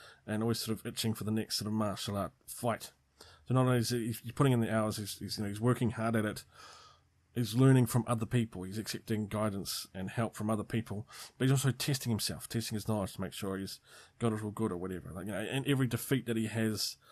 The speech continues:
is a message to himself that it's, uh, it's about working harder, learn more, whatever. It's not a setback. It's a step up almost, if you will. Uh, another one is,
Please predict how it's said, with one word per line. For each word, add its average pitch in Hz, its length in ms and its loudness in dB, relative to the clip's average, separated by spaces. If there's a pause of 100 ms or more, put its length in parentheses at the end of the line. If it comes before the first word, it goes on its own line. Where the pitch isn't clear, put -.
(240)
is 120 120 0
a - 20 4
message 127 360 4 (120)
to - 80 -2
himself 101 280 -2
that 104 120 0
it's, 107 240 -2
uh, 113 220 0
it's 120 200 -4
about 117 320 -4
working 127 260 4
harder, 110 360 0 (320)
learn 127 240 8
more, 101 180 4
whatever. 110 280 2
It's - 160 -4
not 110 160 2
a 98 400 -2 (480)
setback. - 500 -4
It's - 220 -8
a 98 240 -4 (280)
step - 320 -2
up 107 200 -2
almost, 82 380 -6 (120)
if - 180 -10
you 98 60 -4
will. 92 220 -6 (1500)
Uh, 127 280 6
another 143 280 6
one 131 180 8
is, - 800 0